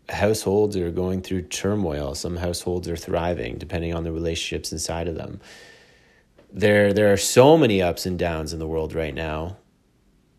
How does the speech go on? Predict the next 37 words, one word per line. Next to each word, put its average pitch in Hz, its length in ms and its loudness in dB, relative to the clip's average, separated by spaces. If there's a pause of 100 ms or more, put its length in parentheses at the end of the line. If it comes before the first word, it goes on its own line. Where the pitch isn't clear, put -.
(120)
depending 92 420 -2
on 85 140 -4
who 87 120 -4
you 87 140 -4
talk 82 300 -6
to, 92 180 -2
depending 87 380 -6
on 82 140 -4
what 82 180 -4
perspective 85 560 -6
you're 82 100 -6
getting, 85 340 -4
depending 156 360 -4
on 180 140 0
what 170 180 0
the 175 80 -6
situation 160 640 -4
is. - 360 -14 (440)
And 98 560 2 (640)
it's 123 180 0
a 156 60 6
lot. 190 400 0 (680)
It's - 180 -4
a 123 40 6
lot. 110 520 4
It 92 100 -6
depends 110 560 0
what 104 360 2 (120)
lens 101 520 2
you're, 95 300 6
you're 90 240 2
viewing 92 560 2
certain 92 300 0
situations 90 760 -2
through. 87 200 -4
It - 120 -8
depends 90 480 -4